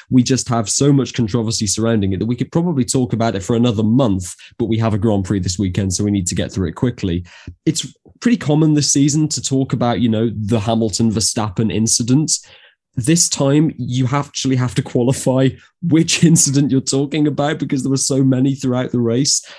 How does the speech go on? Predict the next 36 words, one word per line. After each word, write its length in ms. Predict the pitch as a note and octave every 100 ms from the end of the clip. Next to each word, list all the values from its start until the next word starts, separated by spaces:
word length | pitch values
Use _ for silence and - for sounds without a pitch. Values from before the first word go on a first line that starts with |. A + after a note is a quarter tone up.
| - - _ _
It, 160 | B2 -
I, 140 | D3
do 100 | D3+
you 60 | E3+
know 140 | E3+
what? 260 | D#3+ C#3 -
It's, 400 | C3+ - - - - - - - _ _ D3+
it, 180 | D#3
it, 120 | D3+ -
it's 260 | D#3 E3 -
just 160 | C#3+
another 340 | - E3+ E3 D3
standard 460 | - D3 D3 B2+
of 80 | A#2
twenty 320 | - B2+ A#2+
twenty-one 500 | A#2 A#2+ G#2+ A#2 A2+
being, 340 | G2+ B2+ A2+ G#2
I've 120 | G#2
said 220 | - A#2
it 80 | G#2+
before 260 | A#2+ B2 A2
and 80 |
I'll 80 | A2
say 200 | A2 A#2
it 140 | G#2 G#2+
again, 320 | A#2+ A2 G2+
the 160 | G2+
greatest 560 | A2 A#2 A2 - A2+ -
title 300 | B2 G#2 A2
fight 340 | G2 G#2+ G2
in 80 | G#2+
the 60 | G2+
history 420 | A2 G#2 - G2+
of 120 | F#2
this 200 | G2+ F#2+
sport, 500 | - D#3 B2 G2+ -